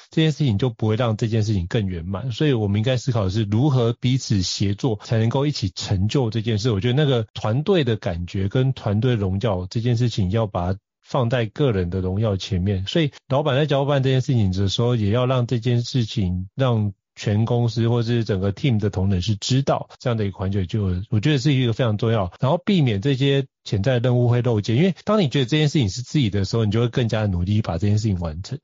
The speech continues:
就像我看到有些门店啊，就是他们的服务的态度都非常好，然后我就有一次请教他们老板，为什么他们服务态度那么好，他就说很简单啊，因为他每个月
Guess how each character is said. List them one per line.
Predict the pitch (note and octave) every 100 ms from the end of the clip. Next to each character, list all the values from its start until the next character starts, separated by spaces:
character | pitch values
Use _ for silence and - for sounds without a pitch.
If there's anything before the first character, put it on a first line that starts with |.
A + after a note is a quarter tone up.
| _
就 | F#3
像 | G#3+ G3 - -
我 | A2+ G#2+
看 | D#3+
到 | F3 C#3+
有 | F#2+
些 | - B2+ C3
门 | C3 A2 F#2+
店 | G#2+ C3+ G2+
啊， | F#2+ F#2+ G2+
就 | - B2+
是 | C3+ B2+ B2 - _
他 | -
们 | E3 B2+ -
的 | C#3+ B2+ A#2+
服 | G#2 - C3+ F3
务 | D#3
的 | B2 A2
态 | - C#3
度 | B2 B2
都 | B2
非 | A2+ A#2
常 | G#2 F#2 F#2+
好， | F#2+ - - -
然 | C3+
后 | D#3+
我 |
就 | C3+ D#3
有 | A2
一 |
次 | G#2 C#3
请 | B2 F#2+
教 | A#2+
他 | A#2
们 | A2+ G#2
老 | F#2 G2
板， | - F2
为 | C#3+
什 | C#3+
么 | A#2+
他 | C3+
们 | B2+
服 | A2 G2+ A#2+
务 | A#2
态 | B2 G2+
度 | A2
那 | G2+ G#2
么 | F#2
好， | - A2+
他 | B2+
就 | C3+
说 | C#3 C#3 -
很 | C#3+ E3
简 | C#3
单 | C3+ C#3+
啊， |
因 | D3
为 | E3
他 | D#3 E3
每 | B2+
个 | G#2 G#2+
月 | C3 C#3+ A2+ G#2